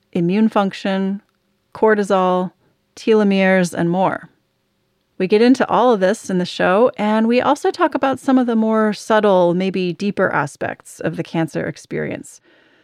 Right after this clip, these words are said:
like acceptance in the face of suffering, reevaluating your identity,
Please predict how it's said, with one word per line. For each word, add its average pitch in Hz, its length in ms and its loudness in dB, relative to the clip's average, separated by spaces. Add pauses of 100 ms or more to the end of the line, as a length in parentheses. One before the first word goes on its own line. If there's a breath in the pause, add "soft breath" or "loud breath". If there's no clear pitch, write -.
(300 soft breath)
like 175 440 -4
acceptance 185 720 -4
in 175 60 0
the 170 80 0
face 170 340 -4
of 156 100 -6
suffering, - 600 -6 (640)
reevaluating 196 920 2
your 180 100 -2
identity, 170 600 -2